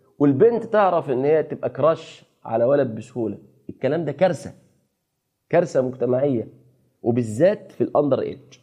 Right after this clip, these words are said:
من أسباب انتشار ظاهرة التحرش إطلاق البصر للمسلسلات، إطلاق البصر للأفلام،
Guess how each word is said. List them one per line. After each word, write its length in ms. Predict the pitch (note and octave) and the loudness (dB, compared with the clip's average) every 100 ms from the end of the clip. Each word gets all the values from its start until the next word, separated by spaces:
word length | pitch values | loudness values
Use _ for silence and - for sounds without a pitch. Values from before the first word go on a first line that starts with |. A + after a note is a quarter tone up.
| _ _ _ _ _ _ _ _ _ _ _ _ _ _ _ _ - | _ _ _ _ _ _ _ _ _ _ _ _ _ _ _ _ 0
من 220 | C#3+ C#3+ | 2 0
أسباب 540 | B2 B2 E3 C#3+ - - - - _ _ _ _ - | -4 2 2 2 -6 -18 -20 -20 _ _ _ _ -4
انتشار 540 | B2 B2 A2+ C#3 C3+ A2 | -2 -2 -2 0 2 2
ظاهرة 420 | A2+ A2 C3+ C3 | -2 -2 -2 -4
التحرش 800 | - C3 D3+ C#3+ D3 - - _ _ _ _ _ B2+ | -10 -10 -8 -6 -8 -10 -20 _ _ _ _ _ -10
إطلاق 440 | B2+ C3 D3+ D3+ | -6 -2 -2 0
البصر 460 | B2+ A2+ C#3 C#3 A#2+ | -4 -4 -4 -6 -8
للمسلسلات، 920 | A2+ A2 A2 G2 - G2+ _ _ _ _ _ _ _ _ _ _ _ _ _ _ _ - | -10 -12 -12 -14 -16 -18 _ _ _ _ _ _ _ _ _ _ _ _ _ _ _ -6
إطلاق 460 | B2 A2+ B2 C#3 C#3 | -6 -2 -2 -2 -2
البصر 540 | B2 B2 C3+ C#3 C3+ - - | -4 -4 -4 -4 -6 -12 -10
للأفلام، 680 | A#2 A2 - B2+ B2 G2+ | -8 -8 -8 -2 -2 -2